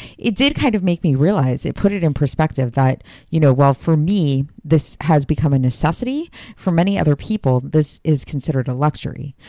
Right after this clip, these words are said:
So it, it is really all relative, but at the same time, once you have a standard, uh, we're very quick to ad-,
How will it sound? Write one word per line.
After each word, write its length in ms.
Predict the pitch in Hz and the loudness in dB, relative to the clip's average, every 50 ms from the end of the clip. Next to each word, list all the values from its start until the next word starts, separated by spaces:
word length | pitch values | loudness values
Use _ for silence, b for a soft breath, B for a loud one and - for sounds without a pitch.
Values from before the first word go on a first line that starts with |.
| B B B | B B B
So 180 | - - 208 | 2 6 6
it, 80 | 208 - | 6 6
it 280 | - 294 330 294 - _ | 4 2 2 0 -2 _
is 240 | - 262 285 240 180 | -2 -2 -2 0 -2
really 200 | 190 202 202 - | -2 0 0 0
all 200 | - 165 160 143 | 2 2 2 2
relative, 640 | 127 160 202 226 180 147 - 135 120 123 127 - - | 2 2 2 2 2 0 0 -2 -4 -4 -6 -4 -2
but 100 | 151 151 | 0 0
at 120 | - - | 0 0
the 60 | 170 165 | -2 -2
same 260 | - - 240 247 233 | 0 0 2 2 2
time, 440 | - - 233 233 202 139 123 131 127 | 0 -2 -2 -2 0 0 -2 -2 -2
once 260 | 156 202 247 - - | -2 -4 -2 -2 0
you 80 | 220 196 | 0 0
have 180 | 185 185 165 | 0 0 -2
a 40 | 135 | -2
standard, 680 | 120 - - - 139 135 147 175 220 254 294 311 - 285 B B B B B B B B - | -4 -6 -6 -6 -4 -4 -2 -2 -2 -4 -4 -6 -8 -12 B B B B B B B B 2
uh, 220 | 175 170 160 156 - | 4 4 4 4 2
we're 200 | 147 156 180 180 | 0 -2 0 0
very 460 | 156 185 208 220 220 214 202 208 - - _ _ _ _ _ - - - | 2 2 2 2 2 0 -2 -4 -6 -10 _ _ _ _ _ -20 -10 -2
quick 220 | - - 247 - - | 0 2 2 2 0
to 180 | - - - - | -2 -2 0 0
ad-, 220 | - 147 131 - | -2 -2 -2 -6